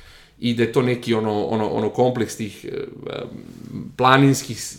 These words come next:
suštinskih siromašnih, siromašnih mesta koje nemaju, nemaju, ovaj, sredstava ni, ni, ni, ni za prehranu,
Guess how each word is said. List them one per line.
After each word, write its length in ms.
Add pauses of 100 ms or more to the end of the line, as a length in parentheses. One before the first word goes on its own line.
(100)
suštinskih 480
siromašnih, 640
siromašnih 540
mesta 240
koje 180
nemaju, 580 (420)
nemaju, 420
ovaj, 500
sredstava 680
ni, 260
ni, 180
ni, 220
ni 200
za 120
prehranu, 520